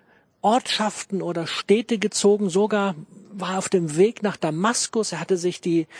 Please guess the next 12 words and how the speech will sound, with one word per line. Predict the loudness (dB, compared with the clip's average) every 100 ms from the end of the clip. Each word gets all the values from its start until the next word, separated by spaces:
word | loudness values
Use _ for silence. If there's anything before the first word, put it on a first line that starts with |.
| -14 -4
das, | -2 -2
die | 0 0
Erlaubnis | 2 2 2 0 -2 -2
von | -4 -4 0
den, | -2 -2 -8 _ _ _ _ _ _ -18
von | -12 -6 -4
der | -2 4
Obrigkeit, | 4 4 -4 -2 -6 -4 -2 -2
der | -4
theologischen | 0 0 0 0 2 6 4 2 -2
Obrigkeit | -2 0 -2 -6 -6 -6 -2
geholt. | 0 2 0